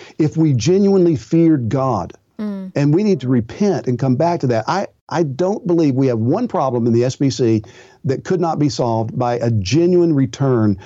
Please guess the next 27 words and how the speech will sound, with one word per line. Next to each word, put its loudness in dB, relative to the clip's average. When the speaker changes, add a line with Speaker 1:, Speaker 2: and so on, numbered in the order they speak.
Speaker 1:
to -2
the 0
fear 2
of -4
the 0
living 2
God. -2
And 0
if -4
the 0
Lord 0
would 0
do 2
that, 0
then 0
we'll 2
work 0
out -2
the -2
details 0
on 0
these 2
specifics, -2
uh, -2
in 0
that -2
spirit. -2